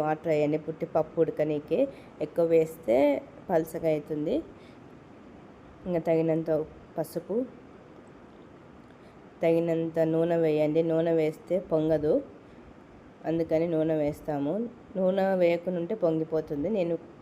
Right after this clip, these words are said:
పెద్ద ప్రెషర్ కుక్కరే తీసుకుంటా, చిన్న దాంట్లో అయితే మీరు నూనె వేయకపోతే పొంగిపోతుంది. ఇంకా మూత పెట్టేసి ఒక four to five whistles మీడియం ఫ్లేమ్లో ఉడికించండి. బాగా ఉడికిపోతే పప్పు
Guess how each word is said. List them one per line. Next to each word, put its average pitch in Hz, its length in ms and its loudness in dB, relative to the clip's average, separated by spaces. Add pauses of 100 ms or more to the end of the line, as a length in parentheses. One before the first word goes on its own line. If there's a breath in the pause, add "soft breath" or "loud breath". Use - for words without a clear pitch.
(120)
పెద్ద 156 240 -4 (140)
ప్రెషర్ 160 340 -2
కుక్కరే 160 380 -2
తీసుకుంటా, 151 360 -6 (120)
చిన్న 175 240 -2
దాంట్లో 180 260 0
అయితే 165 200 0 (100)
మీరు 175 260 0
నూనె 175 220 0
వేయకపోతే 165 400 -2
పొంగిపోతుంది. 143 640 -2 (760 loud breath)
ఇంకా 170 220 -4 (220)
మూత 180 180 -2 (140)
పెట్టేసి 165 480 -2 (800)
ఒక 170 280 0
four 165 140 2 (100)
to 175 80 2 (120)
five 160 260 2
whistles 165 340 -2 (140)
మీడియం 170 380 0
ఫ్లేమ్లో 160 400 0
ఉడికించండి. 151 640 -2 (1200)
బాగా 160 340 2
ఉడికిపోతే 160 480 -4 (100)
పప్పు 160 240 -2